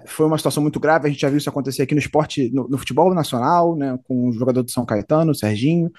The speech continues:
A gente viu isso acontecer recentemente com o Christian Eriksen, ele conseguiu se recuperar perfeitamente e hoje voltou a jogar futebol, né? Claro, a carreira do Henley nesse momento tá em segundo plano, o importante é ele sobreviver.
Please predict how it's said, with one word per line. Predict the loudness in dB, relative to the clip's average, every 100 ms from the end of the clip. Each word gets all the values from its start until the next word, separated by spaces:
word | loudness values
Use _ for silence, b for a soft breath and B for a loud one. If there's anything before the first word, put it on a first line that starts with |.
| B B B
A |
gente | -2 2
viu | 2
isso | 2
acontecer | 2 2 2 2
recentemente | 2 2 0 0 -2
com | -4
o |
Christian | -2 -2 2
Eriksen, | 4 4 2 0
ele | 0
conseguiu | 0 0 -2 -6
se | -6
recuperar | -6 -2 2 2
perfeitamente | 0 0 0 2 4 2 2 -4 b b b 0
e | 2
hoje | 4 2 -2 -2
voltou | -2 0 2 0
a |
jogar | 0 0 -2
futebol, | -2 -2 2 2
né? | 0 -4 -6 -10 -16 -20 -20 _ -20 -20 -18 -2
Claro, | 2 4 2 b b b
a |
carreira | -2 0 2 2
do | 2
Henley | 0 2 2
nesse | 2 0
momento | -2 -2 -4
tá | -4 -2
em |
segundo | -2 0 0
plano, | 0 0 2
o | 0
importante | -2 -2 -4 0
é |
ele | 0 -2
sobreviver. | -4 0 0 0 0 0